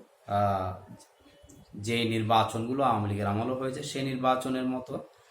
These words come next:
যারা আন্দোলনে অংশগ্রহণ করেছেন তাদেরকেও, আহ, অংশগ্রহণমূলক নির্বাচন বলতে সেখানে কিছু কিছু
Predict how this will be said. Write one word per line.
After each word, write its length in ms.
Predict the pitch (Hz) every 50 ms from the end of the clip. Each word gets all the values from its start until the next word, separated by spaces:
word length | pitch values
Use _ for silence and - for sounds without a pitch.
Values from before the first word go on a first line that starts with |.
| - _ _ - -
যারা 260 | - 101 107 113 123 131
আন্দোলনে 640 | 120 110 104 101 98 98 95 98 95 95 95 98 101
অংশগ্রহণ 520 | 107 107 104 139 143 143 151 151 151 139
করেছেন 380 | 143 147 139 143 170 156 - -
তাদেরকেও, 640 | 120 113 120 143 156 151 - 170 170 170 180 202 - - - _ _ _ _ _ _ _ -
আহ, 480 | - 107 104 104 101 104 - - - 123
অংশগ্রহণমূলক 1000 | 127 123 127 156 147 143 147 139 147 147 147 147 147 147 143 139 139 135 135 135
নির্বাচন 540 | 123 113 104 104 110 104 104 - 110 107 101
বলতে 460 | 104 104 104 104 117 160 202 - - - - _ - - - -
সেখানে 420 | - - 139 131 127 131 131 131
কিছু 300 | 127 - 127 127 135 127
কিছু 420 | 135 139 139 139 139 135 139 139